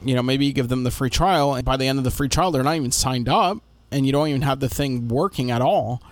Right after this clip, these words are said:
They're gonna talk to their business friends, and you're not gonna be able to get other clients. You need to be understanding pretty much what you need to do. And that's the one thing with this podcast, with the voice messages and things,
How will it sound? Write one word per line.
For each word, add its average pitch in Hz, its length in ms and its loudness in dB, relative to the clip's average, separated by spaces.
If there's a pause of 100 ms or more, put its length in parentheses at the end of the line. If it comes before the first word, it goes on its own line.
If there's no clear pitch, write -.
(280)
They're 160 180 2
gonna 247 160 0
talk 214 200 0
to 196 100 -2
their 175 120 0
business 156 360 -2
friends, 135 300 0
and 156 120 0
you're 170 100 2
not 190 140 2
gonna 175 140 2
be - 20 0
able 165 120 0
to 139 60 -6
get 156 240 0
other 143 200 0
clients. 165 460 0
You 147 140 0
need 208 220 0
to 180 100 0
be 135 480 0
understanding 139 920 0 (260)
pretty 165 220 -2
much 165 280 0
what 127 440 -4
you 151 160 2
need 151 220 0
to - 100 -2
do. 156 300 2
And 151 100 -2
that's 185 140 2
the 175 60 0
one 170 140 2
thing 147 140 -2
with 135 160 -2
this 131 320 0 (240)
podcast, 151 680 0
with 143 200 -2
the 135 80 -2
voice 165 300 0
messages 120 480 0
and 117 120 -2
things, 120 300 -2